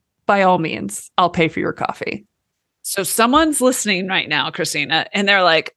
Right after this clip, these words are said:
Speaker 2: "I haven't built the network. I have not invested in that. I haven't been able to," you know, the why does not matter. The net
Speaker 1: Yeah.
Speaker 2: result is,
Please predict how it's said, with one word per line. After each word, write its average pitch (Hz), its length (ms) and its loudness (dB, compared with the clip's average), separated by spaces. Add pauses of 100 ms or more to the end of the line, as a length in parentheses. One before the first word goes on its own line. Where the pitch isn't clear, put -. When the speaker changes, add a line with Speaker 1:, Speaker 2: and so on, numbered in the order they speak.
Speaker 2:
"I 180 100 2
haven't 175 640 0
built 165 460 2
the 175 160 2
network. 160 840 -2
I 165 160 4
have 170 260 0
not 175 340 4
invested 175 600 0
in 170 160 -2
that. 170 200 4
I 175 40 2
haven't 185 220 -2
been 175 180 -2
able 202 360 2
to," 233 260 -2
you 226 100 2
know, 175 180 -4
the 190 220 2
why 233 420 4
does 196 380 2
not 190 280 0
matter. 151 460 0
The 202 180 0
net 208 280 2
Speaker 1:
Yeah. 311 60 -2
Speaker 2:
result 196 480 4
is, 165 360 0